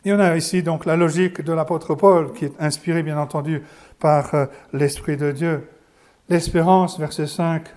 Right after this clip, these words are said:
ne trompe point, parce que l'amour de Dieu a été répandu, est répandu dans nos cœurs par le Saint-Esprit qui nous a été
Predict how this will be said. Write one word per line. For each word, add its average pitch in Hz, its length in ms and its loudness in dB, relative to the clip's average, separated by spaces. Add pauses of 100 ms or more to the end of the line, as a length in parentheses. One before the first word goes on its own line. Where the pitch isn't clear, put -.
ne 156 120 -4
trompe 170 420 -2
point, 156 340 -2 (1200)
parce 160 420 -4 (100)
que 127 240 -8 (1080)
l'amour 151 460 -2
de 139 140 -2
Dieu 139 340 -2
a 139 100 -2
été 131 240 -4
répandu, 139 580 -4 (220)
est 147 140 0
répandu 151 480 -4
dans 147 100 -6
nos 143 160 -6
cœurs 135 300 -8
par 139 180 -8
le 131 80 -6
Saint-Esprit 131 560 -12
qui 127 160 -12
nous 131 180 -10
a 127 60 -4
été 120 320 -8